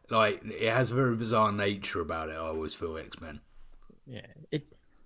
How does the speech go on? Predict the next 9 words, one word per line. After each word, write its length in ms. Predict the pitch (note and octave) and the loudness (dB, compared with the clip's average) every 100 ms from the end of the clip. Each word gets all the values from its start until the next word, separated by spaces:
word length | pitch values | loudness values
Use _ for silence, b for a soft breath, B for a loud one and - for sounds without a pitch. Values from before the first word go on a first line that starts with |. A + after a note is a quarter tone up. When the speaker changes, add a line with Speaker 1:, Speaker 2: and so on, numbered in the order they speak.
| _ _ _ _ | _ _ _ _
Speaker 2:
it's 640 | G#3 E3 - - - - - | -4 -4 -4 -6 -8 -10 -2
not 320 | D3 C#3+ D#3+ | 6 8 8
had 180 | C#3 D#3+ | 10 10
a 60 | D3 | 8
good 220 | A#2 B2+ | 8 4
track 360 | - C3+ A#2+ - | 4 4 4 4
record 420 | A2+ - A#2 G#2+ | 2 4 4 4
in 140 | G2+ F#2 | 4 -2
film. 640 | - G#2 G#2+ A2 G#2+ | 2 6 8 8 4